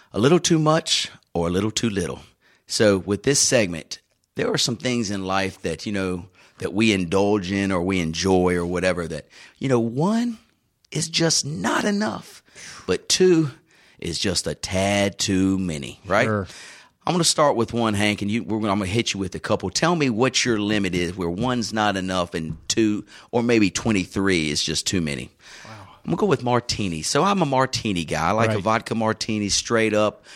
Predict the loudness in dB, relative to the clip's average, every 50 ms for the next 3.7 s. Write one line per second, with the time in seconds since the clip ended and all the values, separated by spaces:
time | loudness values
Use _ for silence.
0 | -20 -20 -20 _ _ -2 -2 -2 0 0 2 4 4 4 4 2 0 0 0 0
1 | 0 0 -2 -4 -6 -6 -2 2 2 2 2 0 -2 -4 -4 -4 -4 -2 0 2
2 | 2 2 0 -2 0 2 4 4 4 2 0 -2 -6 -12 -14 -20 _ -6 -4 -4
3 | -4 -4 -2 -2 0 -2 -2 -2 -6 -6 -4 -4 -6 -6